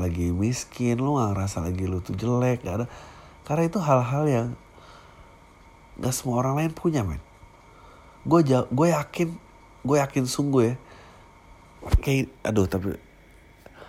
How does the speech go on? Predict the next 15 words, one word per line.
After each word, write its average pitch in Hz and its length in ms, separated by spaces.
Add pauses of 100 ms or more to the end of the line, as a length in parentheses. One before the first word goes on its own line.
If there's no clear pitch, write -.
(160)
gue 151 140
yakin 143 240
sungguh 131 320
ya, 113 80
gue, 127 440 (2000)
gue 117 320
jauh 110 420
lebih 101 300
banyak 104 240
bisa 107 240
ngobrol 98 400
sama 98 240
lo 101 320 (960)
daripada 98 840 (1000)
gue 104 240